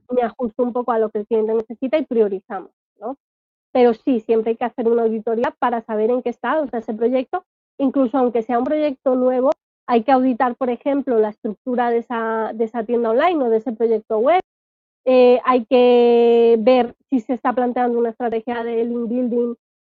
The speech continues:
y una estrategia de enlazado interno. Entonces, hay que ver un poco qué idea se tiene para montar ese proyecto,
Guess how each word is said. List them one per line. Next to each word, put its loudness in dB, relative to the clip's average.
y 2
una 6
estrategia -2
de 0
enlazado -2
interno. -2
Entonces, -6
hay -6
que 0
ver 0
un -2
poco -6
qué -2
idea 0
se -14
tiene -4
para -4
montar -4
ese -6
proyecto, -2